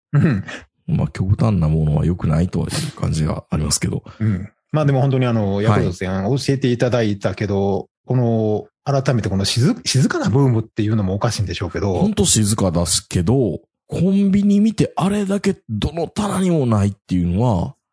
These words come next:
Speaker 1: うん。
Speaker 2: 売れてるんですよ。
Speaker 1: そう、おかしいですもんね。
Speaker 2: うん。こんなこと、
Speaker 1: だから僕の、
Speaker 2: こんなこと今までありましたか？
Speaker 1: うん。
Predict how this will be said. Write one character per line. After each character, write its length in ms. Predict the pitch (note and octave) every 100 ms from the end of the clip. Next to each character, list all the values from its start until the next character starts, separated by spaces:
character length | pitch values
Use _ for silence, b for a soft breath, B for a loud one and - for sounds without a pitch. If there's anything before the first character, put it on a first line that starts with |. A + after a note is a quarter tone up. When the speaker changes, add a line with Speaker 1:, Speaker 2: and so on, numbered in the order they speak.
| _ _
Speaker 1:
う 60 | B2
ん。 200 | B2 F#2
Speaker 2:
売 80 | F#2
れ 120 | F#2+
て 140 | E2+ F2
る 120 | D#2+
ん 100 | D2
で 80 | D#2
す 180 | -
よ。 180 | - B2+ - _ -
Speaker 1:
そ 120 | C#3+
う、 100 | C#3
お 60 | F#3
か 160 | E4
し 180 | - -
い 40 | B2+
で 80 |
す 100 | A2
も 80 | G2
ん 60 | F#2
ね。 240 | B2+ D3+ -
Speaker 2:
う 60 |
ん。 260 | A2 G#2 F#2
こ 80 | -
ん 40 |
な 80 | -
こ 60 | C#4+
と、 60 |
Speaker 1:
だ 60 | A2
か 60 | A2+
ら 60 |
僕 160 | C3 D#3
の、 40 |
Speaker 2:
こ 40 | G3
ん 40 |
な 60 | G#3+
こ 60 |
と 60 | G#3+
今 180 | F2 D#3
ま 80 | F3+
で 60 |
あ 100 | C#3+
り 120 | E2
ま 100 | E2+
し 100 | D#3+
た 120 | - -
か？ 140 |
Speaker 1:
う 40 |
ん。 40 | -